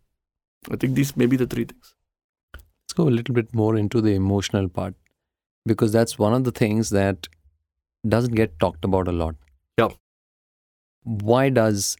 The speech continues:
Speaker 2: it take a toll on you emotionally?
Speaker 1: Uh, the first, Rohit, is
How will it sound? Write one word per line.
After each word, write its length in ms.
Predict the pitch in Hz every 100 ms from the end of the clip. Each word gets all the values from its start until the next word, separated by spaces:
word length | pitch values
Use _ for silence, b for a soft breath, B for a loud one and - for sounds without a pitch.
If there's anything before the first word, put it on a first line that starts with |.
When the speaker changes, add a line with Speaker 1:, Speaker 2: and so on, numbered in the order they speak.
| -
Speaker 2:
it 180 | 110 -
take 220 | 98 -
a 20 |
toll 320 | 95 98 92
on 220 | 90 87
you 240 | 87 90 -
emotionally? 800 | 113 98 95 - - 82 80 80 _ _ _ _ -
Speaker 1:
Uh, 240 | 165 180
the 180 | 170 170
first, 640 | - - 196 240 - - - B B B B
Rohit, 320 | 147 147 170
is 400 | - 147 147 170